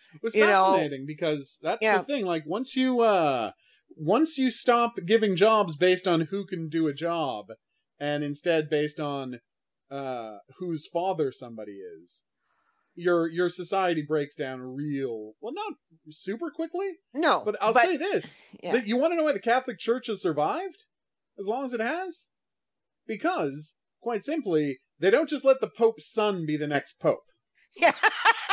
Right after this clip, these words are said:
Speaker 1: Like, there's a group of twelve guys who get together and say, "Okay,
Speaker 2: Or,
Speaker 1: well,
Speaker 2: well,
Speaker 1: who's
Speaker 2: it's
Speaker 1: gonna
Speaker 2: more
Speaker 1: make
Speaker 2: than
Speaker 1: sure
Speaker 2: that
Speaker 1: we,"
Speaker 2: now.
Speaker 1: su-, well, yeah, more than that now, but it used to be, you get a group of twelve guys together, and they're like, "Okay, well, which of us is gonna be able to lead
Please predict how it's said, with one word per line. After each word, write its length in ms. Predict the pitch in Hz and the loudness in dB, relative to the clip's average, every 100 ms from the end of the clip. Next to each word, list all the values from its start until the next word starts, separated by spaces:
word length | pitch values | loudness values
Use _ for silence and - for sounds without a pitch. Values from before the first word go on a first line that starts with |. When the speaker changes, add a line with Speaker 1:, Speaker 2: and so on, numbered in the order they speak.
| 453 | 10
Speaker 1:
Like, 240 | 208 175 - - - | 10 8 -2 -2 6
there's 220 | 240 226 | 8 8
a 60 | |
group 380 | 214 175 285 311 | 6 8 10 10
of 260 | 262 190 - | 8 6 -2
twelve 420 | - 240 247 233 | 6 10 12 10
guys 320 | 185 240 240 185 | 10 8 8 8
who 80 | |
get 160 | 180 190 | 8 6
together 380 | 185 185 220 180 | 6 6 8 6
and 140 | 160 | 6
say, 540 | 151 156 147 139 127 123 - _ | 4 6 8 8 6 2 -6 _
"Okay, 260 | 175 175 240 | 2 10 10
Speaker 2:
Or, 80 | 175 | 12
Speaker 1:
well, 260 | 170 156 147 | 8 8 6
Speaker 2:
well, 80 | - _ | 2 _
Speaker 1:
who's 220 | - 262 254 | 6 8 10
Speaker 2:
it's 20 | 202 | 8
Speaker 1:
gonna 140 | 240 | 8
Speaker 2:
more 60 | 226 | 10
Speaker 1:
make 160 | 214 | 8
Speaker 2:
than 80 | 214 | 4
Speaker 1:
sure 140 | 208 214 | 4 4
Speaker 2:
that 60 | 220 | 4
Speaker 1:
we," 60 | |
Speaker 2:
now. 120 | 208 170 | -2 -2
Speaker 1:
su-, 80 | 156 | -2
well, 140 | 165 147 | -2 -4
yeah, 100 | 151 | -8
more 160 | 143 139 | -8 -8
than 140 | 131 | -8
that 160 | 110 143 | -8 -6
now, 320 | 240 131 120 _ _ | -4 -4 -8 _ _
but 80 | 160 | -4
it 40 | 180 | -4
used 140 | 208 | -4
to 80 | 190 | 0
be, 120 | 359 | 2
you 140 | 185 160 | 2 2
get 100 | 185 | 2
a 60 | |
group 180 | 170 196 | 2 0
of 80 | 170 | 0
twelve 280 | - 190 147 | 0 0 2
guys 260 | 233 359 | -2 -2
together, 140 | - 180 | 0 0
and 40 | |
they're 100 | 170 | 0
like, 200 | 160 151 | 0 0
"Okay, 240 | 202 220 180 | 0 2 4
well, 320 | 175 165 151 _ _ | 2 0 -4 _ _
which 260 | 156 285 277 | -2 -2 2
of 180 | 220 170 | 2 2
us 420 | 269 175 - - | 0 -2 -6 -8
is 160 | 185 156 | -6 -2
gonna 160 | 185 175 | -2 0
be 160 | 175 | 0
able 220 | 175 160 | 0 0
to 80 | 156 | -2
lead 720 | 147 147 185 185 180 156 156 | -2 -4 -8 -8 -10 -4 -4